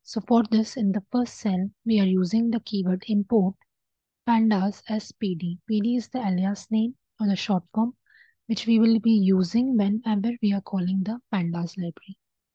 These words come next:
So after that, running the cell, in the second cell, we are going to call or upload the data set for the C S V file on which we will be doing the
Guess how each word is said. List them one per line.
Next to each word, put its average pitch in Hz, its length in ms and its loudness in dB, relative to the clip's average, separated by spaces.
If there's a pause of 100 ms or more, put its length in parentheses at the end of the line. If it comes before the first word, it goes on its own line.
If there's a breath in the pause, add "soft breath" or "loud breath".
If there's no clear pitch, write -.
(520)
So - 140 -4
after 196 300 -2
that, 247 260 -2
running 220 300 2
the 220 80 0
cell, 202 420 -2 (260)
in 220 120 0
the 208 80 0
second 240 400 -4
cell, 254 240 -2
we 220 140 2
are 208 140 0
going 208 460 0
to 233 160 -4 (140)
call 190 320 0 (460)
or 208 60 -2
upload 208 440 0
the 214 100 0
data 175 320 -4
set 226 260 -4 (600)
for 214 80 -4
the 202 100 0
C 240 280 2
S 233 160 0
V 247 180 -2
file 190 220 0 (180)
on 202 260 0
which 214 280 -2
we 196 100 2
will 185 80 2
be 196 180 2
doing 180 300 0
the 202 140 -4